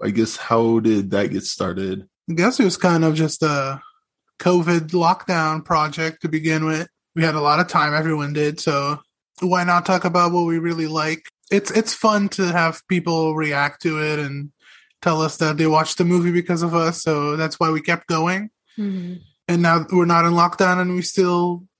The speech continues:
Speaker 2: do this 'cause it's really fun, and we meet really good people and watch good movies.
Speaker 3: Yeah, and it started out 'cause we were, um, long distance during covid.
Speaker 2: Mm-hmm.
Speaker 3: So it was kind of like a, a thing that we could do 'cause we used to watch movies together, but then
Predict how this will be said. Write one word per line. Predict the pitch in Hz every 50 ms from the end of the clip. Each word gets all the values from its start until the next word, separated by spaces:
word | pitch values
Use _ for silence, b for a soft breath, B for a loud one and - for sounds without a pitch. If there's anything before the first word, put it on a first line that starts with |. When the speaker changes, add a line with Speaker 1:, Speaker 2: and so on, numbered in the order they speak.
| _ - 165
Speaker 2:
do | 156 - 175 175 170
this | 170 165 170 -
'cause | - 175 156 156
it's | 147 - - 180
really | 175 165 160 156
fun, | - 156 139 131 135 139 139 143
and | 147 143 135 151 165
we | 170 165
meet | 160 160 156 147 131
really | 156 156 151 151
good | 151 151 147 147
people | - 151 143 143 151 151
and | 151 151 151
watch | 147 147 147 - -
good | 170 160
movies. | 156 160 180 180 170 143 - _ _ _ _
Speaker 3:
Yeah, | 220 208 202 196 196 196
and | 196
it | 208 196 - -
started | - 262 262 247 226 220
out | 220 214 214
'cause | 226 214 180
we | 190 202 202 196
were, | 185 190 190 185 180 180 175 - - -
um, | 190 190 196 190 185 190 180 -
long | - 202 208 214 208 202
distance | 202 202 202 - - 202 175 170 165 175 -
during | - 196 185 190 190 185 180
covid. | 175 - 190 185 175 180 170 175 170 170 170 196 - _ _ _ -
Speaker 2:
Mm-hmm. | 180 170 170
Speaker 3:
So | 160 147 202 185 180 185 185 180 180 180 180 175 B B B B B B B B B B B _
it | 196
was | 202 202 -
kind | - 220 208 196
of | 185
like | 185 190 180 -
a, | 185 180 175 170 165 165 -
a | - 196
thing | 185 - _ 202 196 190 190
that | 185 - -
we | 190 185
could | - - 180 175
do | 180 180 175
'cause | - - -
we | 196 208
used | 208 214 208 -
to | 214
watch | 190 185 175 - -
movies | 196 185 185 190 185 185
together, | - 190 170 165 160 160 165 170
but | 165 165 170 165 - -
then | - 180 165 165 170 170 165 180